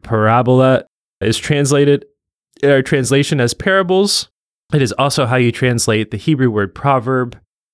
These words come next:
It is in the Septuagint, it is the book of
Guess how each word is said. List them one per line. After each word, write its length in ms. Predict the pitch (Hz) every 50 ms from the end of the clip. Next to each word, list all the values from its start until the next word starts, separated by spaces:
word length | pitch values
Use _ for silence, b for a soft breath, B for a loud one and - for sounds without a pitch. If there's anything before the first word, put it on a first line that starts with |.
| _ _
It 200 | - 113 120 120
is 400 | 120 113 - - - - - _ _
in 320 | - - 120 123 123 123 120
the 60 | 117
Septuagint, 680 | - - 107 - - - 151 147 139 131 147 139 - -
it 100 | - 117
is 160 | 117 117 107 -
the 100 | 113 104
book 220 | 104 107 - 113
of 420 | 110 110 101 - - - - -